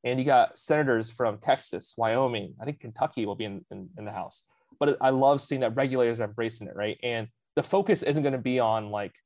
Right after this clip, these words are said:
how Bitcoin money uh, is done, what the energy mix is or this or that. It's gonna focus on, well, one,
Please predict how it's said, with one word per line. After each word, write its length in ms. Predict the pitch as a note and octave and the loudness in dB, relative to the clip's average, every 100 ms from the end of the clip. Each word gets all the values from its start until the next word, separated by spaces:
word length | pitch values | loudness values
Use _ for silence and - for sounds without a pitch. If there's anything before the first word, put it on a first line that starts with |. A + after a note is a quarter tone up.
| _ _ _ _ | _ _ _ _
how 240 | - C#3 C#3 | -4 2 4
Bitcoin 440 | C3+ - B2 A#2 | 2 0 -2 0
money 440 | A#2 A2 G#2+ G#2+ A2 _ - | 0 0 -2 -8 -12 _ -4
uh, 400 | G#2 G#2 G2 F#2+ - | 2 2 2 0 -4
is 180 | G#2+ A2 | -8 -6
done, 320 | A2+ A2 A2 | 0 0 0
what 120 | G#2+ | -4
the 100 | - | -6
energy 300 | A2+ A#2+ A2+ | -4 -6 -4
mix 220 | A2+ G#2 A2+ | -4 -4 -8
is 100 | A2 | -6
or 60 | |
this 180 | G#2+ A2+ | -6 -4
or 40 | |
that. 260 | A2 A2+ G2+ _ _ - | 2 2 2 _ _ -8
It's 100 | B2 | -2
gonna 140 | C#3+ | -2
focus 380 | - C#3 C#3 - | 0 0 0 0
on, 260 | A#2 A2 G2+ _ _ _ | 0 0 -4 _ _ _
well, 200 | B2 A#2 | 0 2
one, 480 | G#2+ B2 C3+ A#2 A#2+ | 2 4 4 4 -2